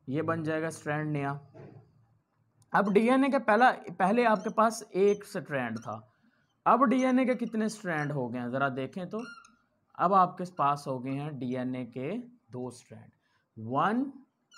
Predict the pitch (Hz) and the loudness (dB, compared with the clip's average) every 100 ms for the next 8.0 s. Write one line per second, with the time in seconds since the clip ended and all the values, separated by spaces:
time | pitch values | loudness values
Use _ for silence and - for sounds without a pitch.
0 | - 123 120 147 233 233 - _ _ _ | -10 -4 -2 -2 -2 -6 -10 _ _ _
1 | - 247 147 107 - _ _ _ _ _ | -6 -2 -2 -6 -16 _ _ _ _ _
2 | - - - 196 254 - - - 139 127 | -20 -2 0 2 0 -2 -10 -20 -14 -4
3 | 160 202 208 180 180 208 180 - 175 175 | 0 0 0 -2 -4 -6 -10 -6 -4 -2
4 | 156 160 160 170 165 - 160 - 220 220 | -2 -4 -4 -8 -8 -8 -10 -8 -8 -2
5 | 208 151 156 170 185 185 151 147 139 165 | -2 -2 -6 -8 -8 -10 -4 -2 -2 -6
6 | 143 - - 143 139 139 135 131 143 147 | -12 -10 -4 -2 -2 -4 -6 -8 -8 -6
7 | 127 131 135 123 - 160 160 190 180 240 | -6 -6 -4 -4 -4 -6 -6 -6 -4 -6